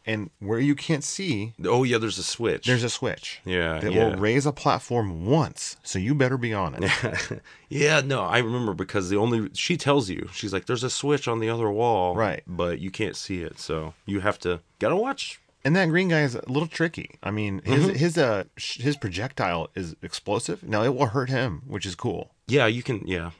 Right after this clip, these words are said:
Speaker 2: that, which I love, man.
Speaker 1: But
Speaker 2: They
Speaker 1: it can knock you off so easily.
Speaker 2: That guy's weird looking, too, 'cause he doesn't have any legs, right? He looks like a green kind of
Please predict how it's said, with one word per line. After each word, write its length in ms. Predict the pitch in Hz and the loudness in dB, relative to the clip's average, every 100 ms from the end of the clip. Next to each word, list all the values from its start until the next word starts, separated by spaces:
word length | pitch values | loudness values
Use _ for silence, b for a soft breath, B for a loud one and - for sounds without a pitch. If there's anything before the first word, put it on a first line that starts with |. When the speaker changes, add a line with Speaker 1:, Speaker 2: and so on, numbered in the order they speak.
| _ | _
Speaker 2:
that, 380 | 92 101 69 - | -2 -2 -2 -12
which 200 | 80 - | -8 -2
I 120 | 90 | 2
love, 320 | 104 139 87 | 6 6 6
man. 260 | 90 85 90 | 2 -2 2
Speaker 1:
But 80 | 104 | 2
Speaker 2:
They 60 | |
Speaker 1:
it 80 | 110 | 2
can 200 | 107 90 | 0 0
knock 300 | 98 107 - | 0 -2 -4
you 160 | 107 92 | -2 0
off 240 | 78 - | -2 -4
so 240 | - 92 | -6 -4
easily. 400 | 87 78 71 - - | -4 -6 -8 -10 -8
Speaker 2:
That 100 | 139 | -2
guy's 200 | 170 151 | 2 2
weird 320 | 98 120 98 | 2 2 2
looking, 240 | 90 85 | 0 -2
too, 260 | 82 117 98 | -6 -4 -4
'cause 100 | - | -4
he 100 | 120 | -8
doesn't 320 | 101 123 160 | -4 2 4
have 100 | 160 | 4
any 80 | 147 | 4
legs, 340 | 107 127 85 | 4 2 2
right? 180 | 90 92 | 0 0
He 40 | 107 | 2
looks 240 | 135 - | -2 2
like 180 | 127 101 | 0 2
a 120 | 90 | -2
green 500 | 87 92 110 110 95 | -2 -2 0 0 -2
kind 260 | - 113 101 | -6 -4 -4
of 200 | 82 | -6